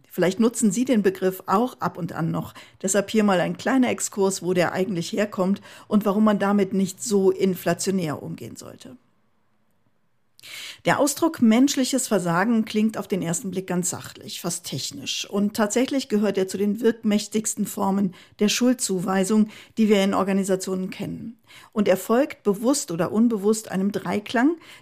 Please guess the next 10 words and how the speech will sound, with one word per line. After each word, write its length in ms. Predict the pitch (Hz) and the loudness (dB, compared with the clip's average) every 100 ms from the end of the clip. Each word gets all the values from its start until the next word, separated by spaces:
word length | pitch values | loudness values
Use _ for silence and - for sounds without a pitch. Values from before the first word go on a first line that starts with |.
| - | -2
der 100 | 202 | 2
in 80 | |
der 140 | 208 208 | 2 2
Sicherheitsforschung 880 | 240 311 254 208 - 196 202 214 214 | 0 2 2 2 0 -2 0 0 -2
intensiv 640 | - 208 214 196 170 - | 0 0 2 -2 -4 -8
diskutiert 640 | 160 - 156 - - - - | -10 -10 -12 -12 -12 -14 -20
wird. 240 | 85 - _ _ _ | -20 -20 _ _ _
Naming, 640 | - 185 214 240 262 269 285 - _ - | -2 2 4 6 6 6 4 -2 _ 2
Blaming, 580 | 185 196 196 208 196 202 _ | 6 6 4 4 2 0 _
Shaming 640 | - - 185 185 180 170 165 | -10 -2 0 2 0 -2 -6